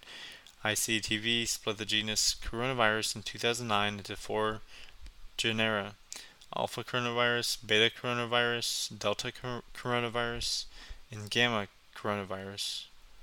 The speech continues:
I also found that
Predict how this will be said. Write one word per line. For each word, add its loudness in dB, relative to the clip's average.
I 6
also 0
found 6
that 2